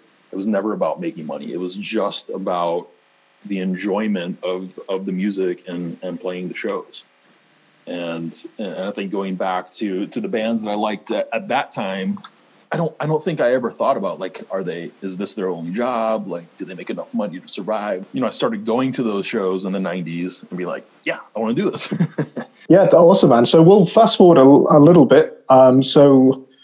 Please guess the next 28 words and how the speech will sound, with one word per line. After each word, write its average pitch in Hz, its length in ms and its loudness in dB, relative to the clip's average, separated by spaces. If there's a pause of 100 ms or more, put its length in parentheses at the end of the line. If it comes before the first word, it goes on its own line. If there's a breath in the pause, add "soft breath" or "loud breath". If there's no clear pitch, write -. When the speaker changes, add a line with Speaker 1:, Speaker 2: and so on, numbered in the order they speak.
(200 soft breath)
Speaker 2:
you 185 460 8
played 151 240 6
guitar 143 340 6
with 135 220 6 (120)
Near 135 240 8
Miss, 127 480 4
right? - 300 4
So 135 180 4
that's - 320 4
kind 127 220 2
of 120 240 2
like, 123 340 4
uh, 117 380 6 (380 soft breath)
how 135 100 6
you 131 220 8 (220)
kind 135 160 4
of 127 60 4
started 127 300 6
out 127 180 6
in 131 140 4
that - 200 2
hardcore 139 520 4
scene. 117 300 4
What, 135 180 4
is, 147 220 4
is 147 160 4
that 139 200 4
correct? - 400 2